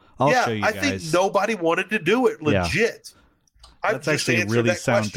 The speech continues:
Speaker 1: theory. Yeah.
Speaker 2: Yeah. Oh, my God.
Speaker 1: What? No one wants to? Oh, fine, I'll do it. I'll show,
Speaker 2: Yeah.
Speaker 1: lead by example.
Speaker 2: Yeah, that's
Speaker 1: So
Speaker 2: it.
Speaker 1: Christopher Daniels
Speaker 2: And,
Speaker 1: goes
Speaker 2: and
Speaker 1: out.
Speaker 2: he
Speaker 1: His
Speaker 2: did.
Speaker 1: knees, ki-, his knees don't move, so he's basically got stilt legs. He
Speaker 2: Looking
Speaker 1: can still
Speaker 2: like a
Speaker 1: hit the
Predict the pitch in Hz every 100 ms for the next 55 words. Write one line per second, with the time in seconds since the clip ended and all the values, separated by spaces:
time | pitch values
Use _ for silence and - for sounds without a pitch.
0 | 113 101 90 - _ _ _ 113 110 95
1 | 208 - - _ _ _ - 180 196 160
2 | 120 - - - 180 113 131 101 127 151
3 | 160 156 175 120 151 120 135 120 101 110
4 | 98 101 104 - 113 120 - 170 123 151
5 | 151 143 139 113 101 95 - 67 - _
6 | _ _ _ _ 160 185 165 160 151 202
7 | 208 147 135 156 135 - 123 104 101 95
8 | 120 147 135 147 - - 123 110 98 120
9 | 160 135 135 135 104 92 92 - - _
10 | _ _ _ - 104 104 120 123 107 98
11 | - - 113 69 85 85 85 92 202 208
12 | 233 135 147 147 139